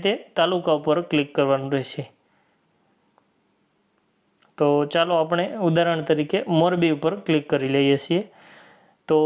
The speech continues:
તેના ઉપર ક્લિક કરતાં પેજ રિફ્રેશ થશે અને નીચે ગામ વાઇઝ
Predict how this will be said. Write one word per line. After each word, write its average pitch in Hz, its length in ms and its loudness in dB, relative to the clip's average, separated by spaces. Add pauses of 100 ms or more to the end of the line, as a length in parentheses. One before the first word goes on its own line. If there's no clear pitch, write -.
(100)
તેના 185 240 0
ઉપર 214 240 -2
ક્લિક 180 240 2
કરતાં 175 480 -2
પેજ 180 300 0
રિફ્રેશ 196 380 -2
થશે 156 340 2
અને 160 220 2
નીચે 160 240 0 (720)
ગામ 175 380 2
વાઇઝ 202 240 0